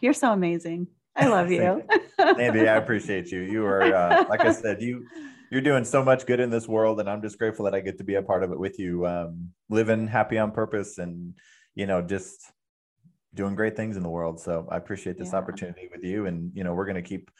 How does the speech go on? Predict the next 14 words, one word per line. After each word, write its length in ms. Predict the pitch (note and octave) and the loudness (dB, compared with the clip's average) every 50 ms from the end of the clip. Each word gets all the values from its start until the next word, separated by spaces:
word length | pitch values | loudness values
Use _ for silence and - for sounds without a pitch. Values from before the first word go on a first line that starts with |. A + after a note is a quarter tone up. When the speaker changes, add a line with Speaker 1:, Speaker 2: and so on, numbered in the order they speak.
| _ _ _ | _ _ _
Speaker 2:
pouring 220 | - C3+ C3 A#2+ A#2+ | 0 2 2 4 4
into 160 | A2+ A2 A2 | 4 2 2
each 140 | G#2+ G2 B2 | 0 0 0
other's 200 | A2 G2+ G2+ F#2+ | 0 0 0 0
lives 380 | G2+ F#2+ G2 G#2+ A2+ A2 A2 | 0 0 2 0 -2 -6 -8
and, 320 | G#2 F#2 F2+ F2 F2 E2+ F2 _ _ _ _ - | -10 -10 -8 -8 -10 -12 -12 _ _ _ _ -10
and 260 | F#2+ F2+ F2 F2 F#2+ | -8 -8 -8 -6 -4
helping 280 | G#2 G#2 F#2+ - G2 | -2 -4 -2 -2 -4
other 160 | G2 G2 G2 F2+ | -4 -4 -4 -6
people 280 | G2+ F#2+ E2+ G2 G2 F#2 | -8 -8 -6 -6 -6 -6
in 100 | F#2 G2 | -6 -6
that 160 | F#2+ - - | -6 -6 -4
way 100 | F#2+ G2 | -6 -6
too. 300 | F#2+ - A2 G#2+ E2+ | -6 -8 -10 -10 -10